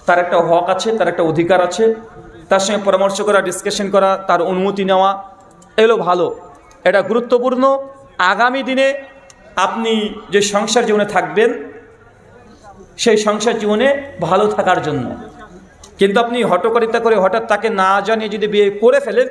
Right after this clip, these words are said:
হারাম নয়। কি বললাম বলেন তো? হারাম নয়, তবে এটা উত্তম স্বামীরও কাজ নয়।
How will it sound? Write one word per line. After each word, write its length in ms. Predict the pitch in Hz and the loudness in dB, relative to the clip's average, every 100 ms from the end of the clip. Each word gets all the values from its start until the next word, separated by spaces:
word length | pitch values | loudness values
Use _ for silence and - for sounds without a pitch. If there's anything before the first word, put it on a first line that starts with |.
| - - | -4 -12
হারাম 460 | 123 196 240 240 | -2 0 2 0
নয়। 160 | 190 143 - | -2 -6 -4
কি 80 | 190 | 0
বললাম 240 | 190 190 | 2 2
বলেন 200 | 190 190 | 2 0
তো? 180 | 240 262 262 - - - - - | 2 2 0 -16 -20 -20 -18 -4
হারাম 320 | 185 294 262 | 0 2 0
নয়, 180 | 202 135 | -2 -6
তবে 120 | 240 247 | 0 0
এটা 120 | 277 | 0
উত্তম 460 | 254 240 254 254 | -4 0 0 0
স্বামীরও 520 | 254 - 208 220 226 247 | -6 -4 -2 0 2 2
কাজ 360 | 214 202 254 262 - - - - - - - | 2 2 2 -2 -14 -18 -20 -20 -20 -20 -4
নয়। 200 | 170 214 | 0 2